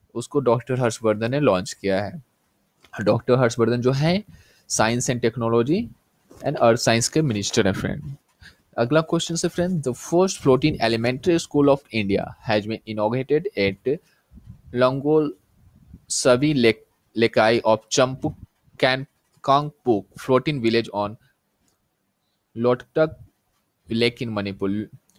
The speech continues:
लोकटक लेक मणिपुर में पहला फ्लोटिंग एलिमेंट्री स्कूल ओपन किया, इनॉगरेट किया गया है, उसका नाम क्या है फ्रेंड? तो वो है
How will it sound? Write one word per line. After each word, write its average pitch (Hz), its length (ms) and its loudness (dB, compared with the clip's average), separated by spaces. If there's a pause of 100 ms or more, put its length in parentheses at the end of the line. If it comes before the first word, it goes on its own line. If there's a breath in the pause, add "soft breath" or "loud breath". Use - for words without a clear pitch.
(260)
लोकटक 127 560 2 (320)
लेक 127 260 2
मणिपुर 123 540 0
में 123 320 -2 (680)
पहला 151 400 2
फ्लोटिंग 143 440 2
एलिमेंट्री 120 520 0
स्कूल 117 280 -4
ओपन 107 320 -4
किया, 110 260 -4
इनॉगरेट 110 400 -2
किया 117 240 -2
गया 117 220 2
है, 147 280 -2
उसका 117 440 -6
नाम 95 240 -2
क्या 104 180 -2
है 101 60 -2
फ्रेंड? - 280 -10
तो 107 120 -6
वो 110 100 -4
है 139 280 -2